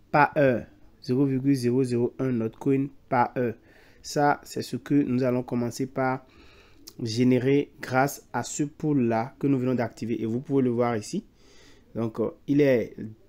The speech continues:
bel et bien là. Ce pool est activé. Donc, je vais cliquer dessus. Ça veut dire que chaque heure, voilà, nous allons gagner donc, euh, ce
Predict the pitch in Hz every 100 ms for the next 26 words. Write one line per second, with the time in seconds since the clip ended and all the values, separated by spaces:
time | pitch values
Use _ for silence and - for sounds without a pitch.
0 | - 127 139 131 123 131 113 107 - 127
1 | 135 127 123 120 120 110 117 139 - -
2 | 104 107 110 110 120 107 117 107 104 -
3 | 156 - - - - - - 135 117 117
4 | 135 135 - 165 165 - 170 170 170 175
5 | - - - - - - - 117 127 139
6 | 135 135 127 131 123 120 120 113 110 127
7 | 135 - - 143 135